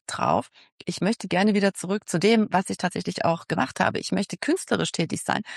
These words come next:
und ich möchte nicht hier diese Abteilung leiten." Ja, und ich hatte eine Marketingleitung, die hat dann, äh, zwei Kinder bekommen, hat gesagt, Ganz ehrlich, die können super von meinem, ähm,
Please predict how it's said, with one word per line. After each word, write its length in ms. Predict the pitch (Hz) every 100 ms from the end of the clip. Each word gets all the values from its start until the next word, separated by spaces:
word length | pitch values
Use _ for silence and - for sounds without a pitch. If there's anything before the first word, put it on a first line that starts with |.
| - -
und 140 | 180
ich 100 | -
möchte 280 | 208 208 185
nicht 340 | 226 320 - - _
hier 160 | - 202
diese 220 | 208 214
Abteilung 520 | - - 180 170 156 -
leiten." 520 | - - - - - - - - -
Ja, 160 | 220 -
und 220 | - 226 - - - - _ _ _
ich 140 | 247 262
hatte 200 | 233 240
eine 180 | 220 220
Marketingleitung, 920 | 208 269 294 269 233 214 190 196 190
die 200 | 202 214
hat 160 | 226
dann, 240 | 220 214 214
äh, 300 | - 202 202
zwei 160 | - 185
Kinder 220 | 302 359
bekommen, 340 | 220 - 185
hat 160 | 190 -
gesagt, 280 | 202 214 -
Ganz 160 | 208 -
ehrlich, 340 | 247 320 285
die 100 | 240
können 300 | - 277 277
super 260 | 285 349 330
von 160 | 294
meinem, 340 | 277 277 269 262 - - - _
ähm, 460 | 226 226 226 220